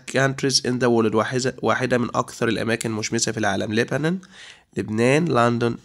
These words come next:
إيجيبت، فرنسا، القطعة كلها طبعًا بتتكلم عن مصر. The main idea of the text is، الفكرة الرئيسية، sunshine، شروق الشمس، renewable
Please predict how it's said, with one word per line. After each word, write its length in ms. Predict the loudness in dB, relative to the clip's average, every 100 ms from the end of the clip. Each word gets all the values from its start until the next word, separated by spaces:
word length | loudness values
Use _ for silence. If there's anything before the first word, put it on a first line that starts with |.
| -2
إيجيبت، 380 | 0 2 0 -2
فرنسا، 580 | -2 2 2 2 -2
القطعة 360 | -6 -4 0 0
كلها 320 | 0 -2 -2
طبعًا 300 | -4 -6 -8
بتتكلم 540 | -10 -12 -12 -12 -10 -12
عن 100 | -12
مصر. 340 | -16 -20 -20 _ _ _ _ -20 -20 -20 _ _ _ -12 0
The 60 | 4
main 280 | 6 6
idea 500 | 4 0 0 0 0 -2
of 120 | -4
the 100 | -4
text 420 | -2 -2 -2 -4 -2
is، 180 | -2 -4
الفكرة 380 | -4 -2 0
الرئيسية، 480 | -2 0 0 0 0
sunshine، 600 | -2 -2 0 2 2 2 -2 -12 -20 -20 -20 _
شروق 300 | -4 -2 -2
الشمس، 440 | 0 2 2 0
renewable 500 | -2 0 2 2 0